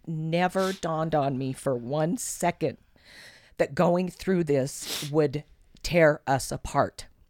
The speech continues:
Um, we were always very close, but this just made it even more like, "Oh my gosh, you know,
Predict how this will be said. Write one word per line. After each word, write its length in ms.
Um, 480
we 100
were 180
always 420
very 280
close, 540
but 340
this 720
just 800
made 460
it 380
even 580
more 640
like, 380
"Oh 160
my 160
gosh, 680
you 180
know, 340